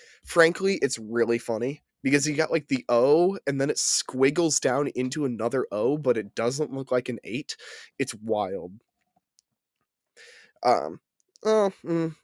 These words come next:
I might move it down to D. Uh, mm, what do you think? Is G, I think G's, nah, G's a good C tier letter, I think. Yeah, I'm gonna keep, I'm gonna keep it at C for now. Uh, I'll probably reorder things as we go down. Um,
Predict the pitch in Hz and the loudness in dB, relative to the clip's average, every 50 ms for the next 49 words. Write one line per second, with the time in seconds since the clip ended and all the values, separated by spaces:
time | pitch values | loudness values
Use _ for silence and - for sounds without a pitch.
0 | - - 156 156 151 151 151 151 147 147 151 151 - 135 143 135 127 117 120 117 | 2 4 6 6 6 6 6 8 8 8 8 8 6 4 2 2 2 2 0 0
1 | - 113 107 104 92 95 90 - - 67 58 50 - - _ _ _ _ _ _ | 0 0 0 0 -4 -8 -10 -12 -12 -12 -12 -14 -16 -20 _ _ _ _ _ _
2 | _ _ _ _ _ - - 180 185 190 190 185 180 180 - 160 156 156 156 143 | _ _ _ _ _ -8 -6 -4 -4 -2 -2 -2 -4 -4 -2 -4 -4 -4 -6 -8
3 | - - - - _ _ _ _ - - - - _ - 139 135 120 120 117 107 | -10 -16 -20 -20 _ _ _ _ -20 -20 -20 -20 _ 2 2 4 4 4 2 0
4 | - - - _ _ _ _ _ _ _ - 139 131 123 131 - 156 170 196 208 | -2 -8 -18 _ _ _ _ _ _ _ -8 -6 -6 -4 -2 -2 0 2 2 2
5 | 220 220 214 208 202 - - - 226 403 466 - - - 302 262 233 190 175 - | 2 2 2 0 -2 -2 0 6 6 6 6 6 4 2 2 2 2 2 0 -2
6 | 165 151 135 - 151 - - 359 392 - - 175 160 160 147 131 - - - 120 | -2 -2 -2 0 0 2 4 4 4 4 2 4 4 4 4 4 2 -2 -2 -2
7 | 107 - - - 62 73 64 52 - - - - - - - - - - - - | -4 -6 -8 -8 -8 -8 -8 -6 -6 -6 -8 -8 -10 -12 -12 -14 -14 -14 -14 -18
8 | _ _ _ _ _ _ _ _ _ _ _ _ _ _ _ _ _ _ _ _ | _ _ _ _ _ _ _ _ _ _ _ _ _ _ _ _ _ _ _ _
9 | _ _ _ _ _ - 135 131 117 110 139 180 233 247 233 - - - - 120 | _ _ _ _ _ 4 6 6 8 8 8 8 10 8 8 8 4 0 -2 -2
10 | - - - 156 160 151 139 123 - 117 107 - 82 67 - - - - - - | -2 -2 0 2 2 2 2 2 0 -4 -8 -8 -8 -8 -8 -8 -10 -10 -12 -14
11 | - - - - _ _ _ _ _ _ - - - 147 147 - 139 190 202 - | -14 -14 -16 -20 _ _ _ _ _ _ -6 0 2 4 6 8 10 8 10 10
12 | 269 262 226 185 170 151 131 135 131 120 117 113 104 113 104 107 113 113 98 98 | 10 10 10 10 6 4 4 4 4 4 4 4 2 0 -2 -2 -6 -8 -8 -8
13 | - 98 - - 69 - - 92 - - 80 - - 131 - _ _ _ _ _ | -10 -12 -12 -12 -10 -10 -10 -10 -10 -12 -14 -14 -18 -20 -20 _ _ _ _ _
14 | _ _ _ - - - - _ _ _ _ _ - 131 120 101 85 65 87 90 | _ _ _ -20 -20 -20 -20 _ _ _ _ _ 2 4 4 4 2 0 -4 -10
15 | 127 | -14